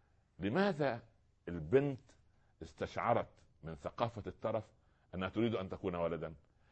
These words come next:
لأنها أنوثتها ينكرها من حولها، الأب لا يقدر، لك يا الله دي رابع بنت، لا حول، وكأنه إيه يعني رابع مصيبة. البنت يقر في ذهنها أنها أقل،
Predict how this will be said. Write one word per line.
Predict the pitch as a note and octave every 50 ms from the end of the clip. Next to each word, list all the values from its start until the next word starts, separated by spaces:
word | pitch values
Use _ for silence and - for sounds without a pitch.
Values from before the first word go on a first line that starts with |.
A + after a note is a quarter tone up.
| - _ _ -
لأنها | - - - - F#2+ G#2+ G#2+ G#2+ G#2 G#2 G#2 G#2+ G#2 G2+ G2+ G2+ G2 - - - _ _ _ _ _ _ _ _ _ _ -
أنوثتها | F2 - G2+ - - - D3+ D3 - - A#2
ينكرها | G#2 G2+ F#2+ F#2 E2+ - C3 A#2+ A2+ G2 E2+
من | D#2+ D2+ D2
حولها، | - C#2+ C#2+ D2+ D2 C#2+ - - - _ _ _ _ _ _ _ _ _ _ _ _ _ _ -
الأب | E2+ - - G#2+ G2+ F#2
لا | G2 F2+
يقدر، | F2 F2 - - E2+ D2+ C#2 B1+ B1 - - - _ _ _ _ _ _ _ _ _ _ _ _ -
لك | G2+ F#2+ A2
يا | B2 A#2 A#2 G2
الله | G#2+ A2 A2+ A#2 A#2 A#2 A2+ A2+ A2 - - - - _ _ _ -
دي | F#2+
رابع | A2+ - - C3+ C3 C3+ B2
بنت، | B2 C3+ C3 A#2 F#2 - - - - - - - _ - _ -
لا | D#2 E2+
حول، | - G2+ F#2+ F#2 D2+
وكأنه | E2 - - G#2 G2+ G#2+ G2+ G2+
إيه | A2 A#2 A2 - -
يعني | D#2 E2+ F#2
رابع | G#2+ A#2 A2+ G#2+
مصيبة. | G#2 G2+ G2 - G#2+ G#2 E2 C2 - - _ _ _ _ _ _ _ _ -
البنت | C2+ D2+ F#2+ A2+ A2 - G2+
يقر | F2+ - - A#2+ A2 G2+
في | E2+ E2+ E2+
ذهنها | D2+ F2 D#2+ F2 F#2 F#2 F2 F2 E2+ - _ _ - _ _ - D2
أنها | D2 E2+ E2 E2
أقل، | D#2+ - - F2+ E2+